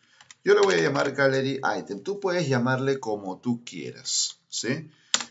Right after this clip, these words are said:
Y dentro vamos a poner una imagen.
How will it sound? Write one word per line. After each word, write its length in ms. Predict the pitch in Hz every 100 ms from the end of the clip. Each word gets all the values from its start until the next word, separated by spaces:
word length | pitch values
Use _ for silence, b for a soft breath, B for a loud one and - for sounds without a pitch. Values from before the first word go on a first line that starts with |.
| B B _ _ 180
Y 180 | 208
dentro 440 | 165 143 131 123 135
vamos 320 | 107 101 104
a 100 | -
poner 280 | 82 90 95
una 140 | 139
imagen. 580 | 170 185 170 156 160